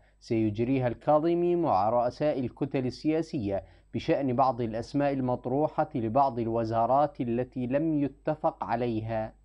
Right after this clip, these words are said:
إلى الآن، فهو يحاول إنهاء ملف اختيار الوزراء مع الكتل السياسية قبل التوجه لتقديم طلب تحديد جلسة في البرلمان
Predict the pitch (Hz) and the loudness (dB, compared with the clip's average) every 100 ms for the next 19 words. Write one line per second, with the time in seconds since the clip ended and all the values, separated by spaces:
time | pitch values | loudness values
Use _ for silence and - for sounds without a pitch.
0 | - 160 196 196 104 98 92 95 101 - | 0 4 4 2 -4 -6 -6 -6 -8 -12
1 | - - - - - 131 131 135 127 117 | -20 -20 -20 -20 -8 0 2 4 4 2
2 | 131 127 147 165 180 190 117 107 110 139 | 4 4 6 6 6 2 2 -2 0 0
3 | 156 165 139 113 - 139 - 143 143 147 | 0 0 0 0 -2 -4 -2 2 2 2
4 | 135 131 127 147 170 135 98 107 - 127 | 0 0 2 4 4 0 -2 -4 -6 -4
5 | 135 131 - 143 143 165 180 180 170 - | -2 -4 -2 0 0 -2 0 2 2 0
6 | 107 110 - 123 151 147 165 165 135 113 | -2 -2 -2 0 0 2 2 2 0 -4
7 | 117 120 139 139 135 - 156 139 113 113 | -6 -2 0 0 0 2 2 2 -2 -2
8 | 107 127 151 127 110 139 143 139 131 131 | -4 0 0 0 0 -2 -2 -4 -4 -4
9 | - 135 135 139 160 175 131 107 107 | -4 -2 0 0 0 0 0 -2 -4